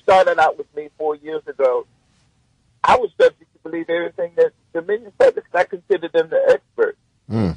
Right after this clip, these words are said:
Speaker 1: But after you do a little digging, and then you catch them in a few lies. Uh, because,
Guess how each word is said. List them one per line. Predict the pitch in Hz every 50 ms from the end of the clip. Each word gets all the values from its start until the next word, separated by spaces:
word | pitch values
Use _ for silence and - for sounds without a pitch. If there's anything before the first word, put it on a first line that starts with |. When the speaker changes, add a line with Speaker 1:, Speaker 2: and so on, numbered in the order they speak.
| - _
Speaker 1:
But | 143 139 139 143
after | 151 156 - _ _ - 156
you | 156 160 -
do | - 165
a | 160 151
little | 160 156 147 135 -
digging, | 160 180 196 185 175 139
and | 131 131 135
then | 135 139
you | 139 135
catch | _ - 170 147 - -
them | - 139 139
in | 139 131 127
a | 127
few | - - 147 135 123
lies. | 135 139 139 139 143 143 - - - _ _ _ _ _ _ _ _ _ _ _ _ _ _ _ _ _ -
Uh, | 127 120 117
because, | 110 135 135 - 165 147 135